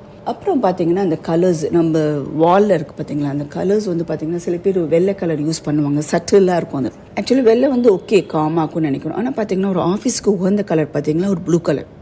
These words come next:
blue color and green color. Blue color ஏன் சொல்றாங்கன்னா connectivity to the nature is இருக்கு. அதனால என்ன ஆகுதுன்னா அந்த ப்ளூ கலரை பார்க்கும்போது நமக்கே அறியாம நம்மளுடைய வேலையை நல்லாவும் செய்வோம், மன அழுத்தம் இருக்காது. இன்னொன்னு ஆஸ்பெக்ட் பார்த்தீங்கன்னா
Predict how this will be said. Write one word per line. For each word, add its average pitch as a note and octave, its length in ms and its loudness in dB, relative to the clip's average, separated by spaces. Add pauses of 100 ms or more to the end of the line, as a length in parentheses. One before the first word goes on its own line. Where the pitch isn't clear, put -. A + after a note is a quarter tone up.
(180)
blue A3+ 220 4
color C4 280 2
and F3 160 2
green E3+ 220 2
color. D#3 160 0
Blue G3+ 240 0
color E4 280 0
ஏன் G3 240 0
சொல்றாங்கன்னா E3+ 520 -2 (280)
connectivity F#3 540 0
to E3 140 -4
the D3+ 100 -2
nature D3+ 340 0
is C#3+ 140 -4 (260)
இருக்கு. D3 280 -6 (220)
அதனால E3+ 400 2
என்ன G3+ 160 0
ஆகுதுன்னா F#3 340 0
அந்த E3+ 120 0
ப்ளூ G#3+ 120 0
கலரை F#3+ 320 -2
பார்க்கும்போது C#3+ 540 -4 (560)
நமக்கே A3 460 2
அறியாம D#3+ 520 0
நம்மளுடைய D#3 420 0
வேலையை F3+ 400 2
நல்லாவும் F3 560 0
செய்வோம், D3+ 440 0
மன E3 260 2
அழுத்தம் E3 360 0
இருக்காது. C#3+ 400 -2 (680)
இன்னொன்னு C4+ 360 6
ஆஸ்பெக்ட் F#3+ 420 -2
பார்த்தீங்கன்னா D#3 400 0